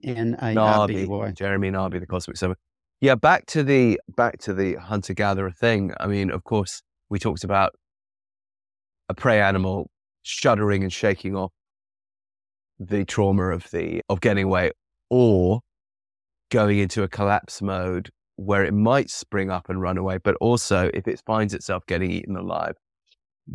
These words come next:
Speaker 2: going into that state of supreme endorphin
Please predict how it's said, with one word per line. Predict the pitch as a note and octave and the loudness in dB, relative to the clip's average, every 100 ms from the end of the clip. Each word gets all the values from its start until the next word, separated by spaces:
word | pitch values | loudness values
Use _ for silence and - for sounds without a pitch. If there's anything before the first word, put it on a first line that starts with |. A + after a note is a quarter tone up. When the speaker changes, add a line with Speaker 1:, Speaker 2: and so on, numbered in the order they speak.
| F#2 | 0
Speaker 2:
going | A#2+ G#2 G2+ | 2 4 4
into | E2+ G2 G2+ | 4 2 0
that | F#2+ D2 | -2 -2
state | - - F#2+ F#2 - - | -4 -2 0 -2 -6 -6
of | F2 F2 E2+ _ _ _ _ _ _ _ _ _ _ _ | -4 -4 -6 _ _ _ _ _ _ _ _ _ _ _
supreme | - - A2+ - G#2+ F#2+ | -10 0 0 4 4 4
endorphin | F#2 G#2 F#2 - F#2+ F#2 | 2 0 0 -2 -2 -2